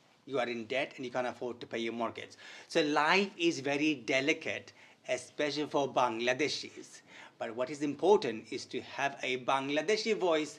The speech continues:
when it comes to the debt advice sector, আর সেটা কিন্তু আজকাল কিন্তু নাই, আর পাইতাও না আপনি।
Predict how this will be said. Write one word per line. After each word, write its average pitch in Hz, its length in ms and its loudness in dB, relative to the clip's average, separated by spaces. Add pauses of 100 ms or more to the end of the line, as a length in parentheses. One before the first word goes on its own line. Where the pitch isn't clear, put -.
(360)
when 151 160 -2
it 147 140 -10
comes 135 220 -4
to 135 40 -12 (100)
the 143 60 0 (120)
debt 151 200 2 (360)
advice 135 360 0 (180)
sector, 151 400 2 (200)
আর 139 80 0 (140)
সেটা 170 200 -2 (100)
কিন্তু 196 180 -2 (180)
আজকাল 175 380 2 (100)
কিন্তু 175 180 0 (120)
নাই, 165 140 4 (160)
আর 170 80 0 (120)
পাইতাও 196 460 6
না 165 140 6
আপনি। 107 260 -2